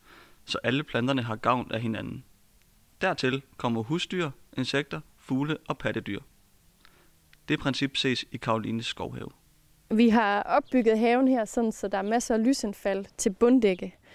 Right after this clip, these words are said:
Speaker 2: Så udover at der er små træer, øh, nogle lidt højere træer, nogle meget store træer på nordsiden, øh, så har vi også,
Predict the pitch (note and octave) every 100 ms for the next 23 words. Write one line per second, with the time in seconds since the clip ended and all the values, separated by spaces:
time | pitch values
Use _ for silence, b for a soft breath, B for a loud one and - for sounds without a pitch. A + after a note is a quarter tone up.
0 | B B - G#3+ B3 C#4 A#3 A3 G#3 -
1 | G3 - A3+ - G#3 G3 - C4+ A#3+ -
2 | B3 A#3 G3+ F#3+ _ - F#3+ F#3+ F#3+ G3
3 | G3 F3+ A#3 C4 C4 - A#3+ G#3+ F#3 -
4 | - G3+ G3+ F#3 F#3+ - - B3+ C#4+ -
5 | B3 G#3+ - G#3+ B3 B3+ G3+ F#3+ G3 B
6 | B B B B G#3 G3+ - A#3+ A#3+ G#3+
7 | G#3 A#3 -